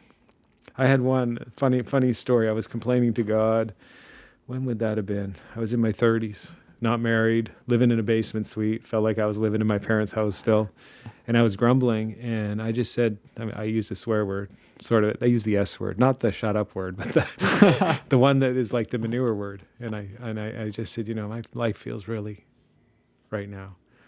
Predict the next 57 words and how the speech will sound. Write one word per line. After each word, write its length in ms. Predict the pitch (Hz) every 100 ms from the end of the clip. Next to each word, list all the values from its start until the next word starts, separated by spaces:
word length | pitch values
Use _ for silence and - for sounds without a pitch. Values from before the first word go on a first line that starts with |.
| _ _ _ _
And 180 | 113 110
I, 60 |
and 220 | 120 127 131
I 100 | 120
heard 340 | 131 156 127
clearly 400 | - 135 143 135
in 80 | 127
my 140 | 123
head, 240 | 107 151 110
it 100 | 101
was 120 | 98
funny, 280 | 120 127 107
I 80 |
laughed, 460 | 101 110 127 113 - 117
"I 80 | 117
guess 200 | 120 -
I'm 100 | 113
growing 260 | 117 117
roses." 480 | 113 120 107 110 - _ _ _ _ _ _ - - - -
You 80 |
know, 200 | 113 113
so 180 | 107 117
we 100 | 123
can 120 | 127
go 160 | 127 120
through 160 | - 120
something 280 | 123 117 113
incredibly 560 | 110 - 127 120 107
crappy, 680 | - - 107 117 - 98 107 _ _ _ _ _ _
and 240 | 120 113
yet 300 | 117 117 117 - - -
roses 420 | 120 123 123 107
can 160 | 120 107
grow 240 | 110 107
in 80 | 107
it. 180 | 92 - _ _ -
And 160 | 113
roses 340 | 117 127 143 131
do 140 | 143
grow 220 | 135 113
in 100 | 110
manure. 360 | 104 110 107 101 _ _ _ _ -
That's 260 | 113 -
the 140 | - 117
best 320 | 123 117 -
thing 220 | 123 117
that 80 | 113
makes 240 | 117 113
them 80 | 117
grow. 340 | 107 123 110 104
So 220 | - 110
can 160 | -
you 80 | 113
have 140 | 117 107
roses 380 | 107 123 131
without 260 | 120 113 107
fertilizer? 640 | 113 113 131 143 156 147